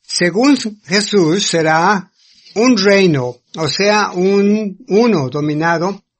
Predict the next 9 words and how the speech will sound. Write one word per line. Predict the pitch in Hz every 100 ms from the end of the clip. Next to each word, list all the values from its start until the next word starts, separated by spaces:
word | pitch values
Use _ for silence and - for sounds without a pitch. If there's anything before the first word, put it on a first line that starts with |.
| _ _
o | 165 160
gobernado | 170 165 170 151 151 170
por | 156 160
un | 196
rey. | 220 233 151 - _ _ _ _ _ _
El | 175 180
dominio | 170 208 254 247
de | 240 233
Cristo | 196 208 - 175 180 180